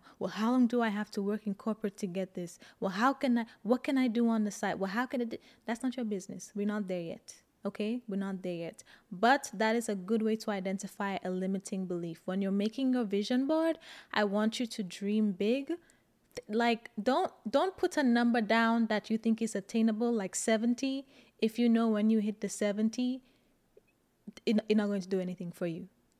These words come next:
okay? Put down what you actually want. But again, I, I talked more about the actual planning in the last video on reinvent, how to plan Q four or how to plan your life on a quarterly basis. So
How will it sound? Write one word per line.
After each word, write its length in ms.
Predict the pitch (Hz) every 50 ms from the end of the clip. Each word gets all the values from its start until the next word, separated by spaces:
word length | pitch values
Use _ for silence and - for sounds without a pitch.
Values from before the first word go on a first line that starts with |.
| _ _ _ -
okay? 360 | 196 202 - 226 233 254 254 - - - - _ _ _ -
Put 200 | - 294 220 226
down 240 | 285 285 277 262 233
what 260 | 226 220 220 - -
you 80 | 208 -
actually 540 | 196 202 202 - - - 214 208 214 214 202
want. 420 | 190 180 170 - 190 - - 190
But 160 | 220 208 -
again, 440 | 214 220 190 226 220 226 233 226 214 - -
I, 520 | - 208 214 214 214 214 214 208 185 175 - _ -
I 140 | - 190 185
talked 500 | - - - - 233 247 240 - - -
more 200 | 220 214 208 208
about 280 | 196 196 190 180 180
the 80 | 190 -
actual 420 | 185 190 190 - - - 202 196
planning 540 | 190 - - - 190 190 185 202 202 202 -
in 220 | - 190 185 175
the 80 | 175 175
last 480 | 170 175 175 175 185 196 - - - -
video 580 | 220 214 208 220 226 220 220 220 226 220 - - -
on 280 | 185 180 175 175 175
reinvent, 480 | 175 180 185 185 190 190 185 180 185 - - _
how 160 | - 180 214 208
to 140 | - 226
plan 340 | 214 - - 226 208 208 220
Q 220 | 226 - 240 240 226
four 400 | - - 247 240 240 247 240 240 - - - - - - _ _ _ _ -
or 100 | - 190
how 140 | 190 196 202
to 140 | - - -
plan 320 | - - 220 208 214 214
your 100 | 214 196
life 480 | 190 196 196 196 208 208 - - - - - - _ _ _ _ -
on 80 | 175
a 40 | 175
quarterly 500 | - - - 202 196 - 220 208 214 208
basis. 600 | 196 196 208 202 - - 233 240 - - - - _ _ _ _ _ _ - -
So 560 | - - - - 220 202 196 196 190 185 185